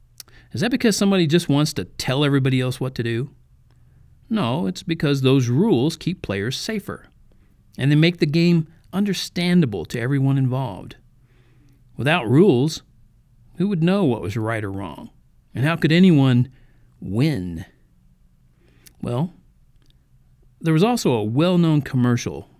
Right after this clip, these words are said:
a while back for a soft drink. They used the slogan,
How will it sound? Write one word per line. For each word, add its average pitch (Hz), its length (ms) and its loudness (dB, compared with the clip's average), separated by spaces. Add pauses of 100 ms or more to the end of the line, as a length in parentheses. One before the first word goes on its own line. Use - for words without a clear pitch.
(160)
a - 80 -8
while 113 260 -6
back 92 340 -10
for 104 140 -12
a 107 60 -10
soft 135 360 -6
drink. 113 300 -8 (460)
They 135 100 0
used 156 200 6
the 131 80 0
slogan, 120 580 0